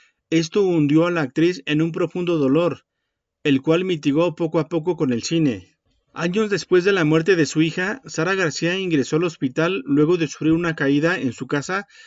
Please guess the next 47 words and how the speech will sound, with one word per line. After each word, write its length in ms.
la 200
cual 180
le 80
provocó 480
serios 320
problemas 480
en 100
la 100
columna, 560
y 220
aunque 320
todo 260
parecía 380
ir 140
bien 260
con 160
su 120
salud, 340
días 280
después, 600
algo 360
pasó 360
que 100
la 140
hizo 200
regresar 420
al 120
nosocomio. 720
Y 180
es 160
que 140
la 80
abuelita 380
de 120
México 640
tuvo 260
que 120
regresar 400
al 160
cuidado 360
de 60
los 180
médicos 640
debido 440
a 40
una 220
neumonía, 680